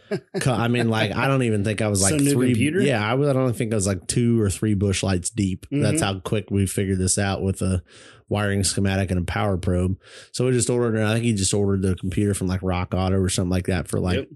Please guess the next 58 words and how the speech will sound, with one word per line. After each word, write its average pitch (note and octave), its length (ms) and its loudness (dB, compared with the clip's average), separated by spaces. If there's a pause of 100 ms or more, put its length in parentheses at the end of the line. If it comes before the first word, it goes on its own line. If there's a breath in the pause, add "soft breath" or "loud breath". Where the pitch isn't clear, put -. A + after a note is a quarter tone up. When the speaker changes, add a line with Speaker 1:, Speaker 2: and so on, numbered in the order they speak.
Speaker 2:
I F#2+ 60 -4
don't F#2+ 140 0
know, F2+ 240 0
hundred, F#2 340 -2
hundred F#2+ 200 2
and F#2 140 -2
fifty F#2 180 -2
bucks. G2 440 -2 (520)
So G#2 220 0
for, G2+ 160 0
like, F#2+ 300 0
less F#2+ 220 2
than F#2+ 120 0
seven F#2 300 0
hundred F2+ 280 0
bucks, F2+ 320 0
you F#2 120 2
have F2+ 180 0
a F2 240 -2
Speaker 1:
Oh, G#2+ 60 -8
you A2 160 -6
bought G2 240 -8
that A2+ 140 -6
thing A#2 160 -8
for G#2+ 100 -10
that G#2 140 -10
cheap? G#2+ 180 -6
Speaker 2:
Yeah. F#2+ 180 0 (320)
Speaker 1:
Was C3 120 0
Speaker 2:
Yeah. - 80 -2
Speaker 1:
it, - 40 -4
did C#3+ 80 2
it B2 40 -2
look A#2+ 180 -4
like B2+ 100 -4
it A#2 100 -2
does A2+ 160 -2
now? A2+ 140 -4 (120)
Speaker 2:
Um, F#2+ 480 0
Speaker 1:
Or - 80 0
Speaker 2:
he's A#2 180 2
Speaker 1:
did - 60 2
you C3 60 0
lift A#2 160 0
Speaker 2:
paint-, A2+ 120 -2
Speaker 1:
it? G2+ 40 0
Speaker 2:
he's A2 220 2
painted A2+ 360 -2
it, A2 140 0
had A2 140 2
a A#2 40 0
body G#2 240 0
lift, G#2+ 220 0
just - 240 -4
a - 20 -14
body G2+ 260 0
lift. G#2 240 0
Speaker 1:
Okay. A2 260 -8